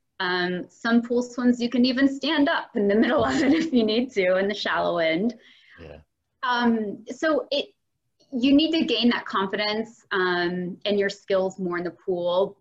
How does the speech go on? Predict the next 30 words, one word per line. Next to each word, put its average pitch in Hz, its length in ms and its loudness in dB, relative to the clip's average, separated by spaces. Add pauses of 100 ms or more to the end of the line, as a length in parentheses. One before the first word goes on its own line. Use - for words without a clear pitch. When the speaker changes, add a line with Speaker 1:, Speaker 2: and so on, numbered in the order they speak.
(140)
Speaker 1:
Definitely, 190 380 -6
I 175 60 -4
would 180 160 -10 (320)
recommend 190 340 -4
before 180 220 -6
an 170 100 -4
open 175 300 -6
water 180 280 -2
swim. 202 540 -8 (840)
But 226 220 -6
even 311 260 0 (200)
in 233 200 2
open 220 240 -2
water 196 200 0
swims, 185 560 -4
there's 208 400 -2 (400)
a 220 100 0
lot 214 300 0
of 202 260 -2 (1300)
help 208 400 -2 (180)
out, 185 440 -2
out 180 260 -2
there, 208 400 0 (160)
um, 180 460 -4
during 190 320 -2
races. 196 680 -4
So 190 540 -2 (420)
there's 208 280 0
always 208 360 2
kayaks 190 680 -4